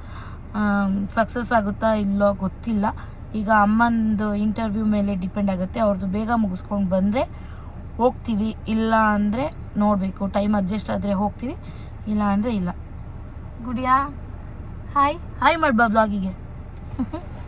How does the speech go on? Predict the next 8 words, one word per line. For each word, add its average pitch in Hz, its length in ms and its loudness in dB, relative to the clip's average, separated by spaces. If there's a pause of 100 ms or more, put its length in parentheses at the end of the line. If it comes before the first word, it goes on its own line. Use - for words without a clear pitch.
(720)
ಹಾಯ್ 370 540 4 (1900)
ಮಕ್ಕೋ, 262 220 2
ತಾಚ್ 254 320 0
ಮಾಡು. 214 300 -4 (1300)
ಆ, 202 280 2
ಗಾನವಿ 220 500 4
ಮಲಗಿದ್ದಾಳೆ. 202 680 2 (840)
ಆ, 214 40 -4